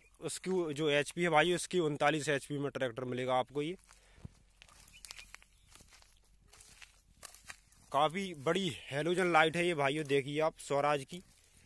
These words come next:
दूर से आप जब रात में टॉर्च मारेंगे भाइयों इसकी हेडलाइट पर, तो भाइयों ट्रैक्टर दूर से चमकेगा भाइयों, चमक मारेगा कि मैं यहाँ पे खड़ा हूँ, किसान को अपने आप पता चल जाएगा भाइयों। ऐसा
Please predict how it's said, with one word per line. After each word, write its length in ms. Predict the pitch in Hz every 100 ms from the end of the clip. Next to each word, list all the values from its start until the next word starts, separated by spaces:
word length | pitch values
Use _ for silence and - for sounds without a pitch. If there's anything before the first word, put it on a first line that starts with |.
| _
दूर 300 | 117 160 190
से 180 | 170 196
आप 180 | 180 180 - 156
जब 200 | 170 175
रात 220 | 156 170
में 140 | 175 185
टॉर्च 280 | 170 170 170
मारेंगे 420 | 170 151 151 160
भाइयों 360 | 151 147 180 190 - 170
इसकी 340 | - - 180
हेडलाइट 560 | 131 151 143 151 151 147
पर, 160 | 135 151 - - _ - - - - - - - -
तो 80 | 156
भाइयों 340 | 151 170 220 208
ट्रैक्टर 380 | 180 185 196 208
दूर 220 | 190 190
से 140 | 220 208
चमकेगा 440 | 190 175 185 175
भाइयों, 340 | 170 196 175 107 - -
चमक 280 | 165 180 165
मारेगा 360 | 160 160 202 196
कि 100 | 175
मैं 160 | 170 175
यहाँ 260 | 165 156
पे 120 | 151
खड़ा 180 | 156 135
हूँ, 160 | 139 156
किसान 340 | 147 156 160
को 80 | 160
अपने 200 | 156 165
आप 220 | 160 147 - -
पता 180 | 143 156
चल 160 | 135
जाएगा 280 | 131 135 127
भाइयों। 280 | 117 120 117 - - - - - - - - - - - - - -
ऐसा 360 | 151 165 185